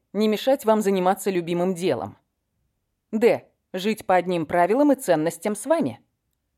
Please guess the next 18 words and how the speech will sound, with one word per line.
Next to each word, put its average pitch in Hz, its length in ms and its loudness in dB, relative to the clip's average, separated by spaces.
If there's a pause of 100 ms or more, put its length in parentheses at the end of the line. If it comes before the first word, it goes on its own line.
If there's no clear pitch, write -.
(200)
Е. 185 400 -4 (260)
Выполнять 190 640 0
ваши 170 260 2
просьбы 269 420 0
и - 140 -10
понимать 208 460 0
с - 40 -16
полуслова. 135 680 -4 (1800)
Пятнадцать. - 680 -2 (1500)
Когда 185 340 0
вас 320 220 0
незаслуженно 220 840 0
оскорбляют, 175 720 -2
вас 165 200 0
больше 190 320 -4
всего 180 320 -2
расстраивает 254 680 0
что? - 540 -4